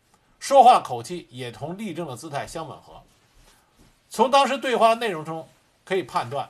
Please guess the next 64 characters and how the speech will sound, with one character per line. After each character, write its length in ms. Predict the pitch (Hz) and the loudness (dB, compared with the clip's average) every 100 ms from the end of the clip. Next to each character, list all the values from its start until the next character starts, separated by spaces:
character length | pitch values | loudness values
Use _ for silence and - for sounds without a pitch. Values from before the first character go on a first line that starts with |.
| - | -14
苏 180 | - | -14
斯 120 | 180 202 | -6 -4
洛 120 | 147 | -4
夫 140 | 123 | -6
正 160 | 156 151 | -12 -12
在 80 | 113 | -12
训 240 | - 208 | -14 -16
斥 140 | 107 85 | -16 -20
他。 80 | _ _ _ _ _ _ _ | _ _ _ _ _ _ _
那 80 | 220 | 0
么 80 | 233 | 0
科 180 | 226 233 | 2 0
切 140 | 220 | 0
托 180 | 202 208 | 0 -2
夫 140 | 165 | -2
一 160 | 151 202 | -10 -6
再 140 | 220 | -4
的 80 | 151 | -4
保 220 | 120 90 | -6 -10
证 220 | 107 151 127 | -10 -12 -14
一 180 | 139 180 | -18 -14
定 200 | 226 254 | -10 -6
要 100 | 185 | -6
听 260 | 131 - 208 | -6 -10 -12
从 180 | 165 170 | -10 -10
党 200 | 123 101 | -12 -12
的 60 | |
指 160 | 131 101 | -14 -16
示 180 | 104 117 | -18 -18
并 180 | 143 147 | -18 -16
立 240 | 160 131 | -14 -14
即 180 | 101 110 | -14 -16
执 160 | 113 117 | -14 -16
行。 200 | 101 - _ _ - - - - _ _ _ _ _ _ _ _ _ _ - _ - | -16 -20 _ _ -20 -20 -20 -20 _ _ _ _ _ _ _ _ _ _ -20 _ -4
而 120 | 226 | 0
这 80 | 311 | 4
个 120 | 277 | 2
科 160 | 240 277 | 2 0
切 100 | 269 | 0
托 180 | 233 240 | 0 0
夫 80 | |
当 220 | 226 233 226 | 0 2 2
时 100 | 208 | -2
在 140 | 208 | -8
苏 160 | - 190 | -8 -8
联 140 | 175 | -8
也 100 | 110 | -10
算 180 | 127 139 | -14 -14
是 60 | |
大 220 | 131 151 - | -10 -10 -12
作 120 | 90 | -20
家， 160 | - - _ | -20 -20 _
写 240 | - 139 | -14 -10
过 120 | 139 147 | -8 -4
《罗 160 | 190 | -4
宾 180 | 180 156 | -4 -8
一 160 | 156 117 | -12 -14
家》 220 | - 143 143 | -8 -6 -6
《叶 100 | 131 | -10
尔 80 | |
绍 180 | 98 151 | -12 -12
夫 120 | 110 | -12
兄 200 | 110 139 | -14 -16
弟》， 120 | 127 | -16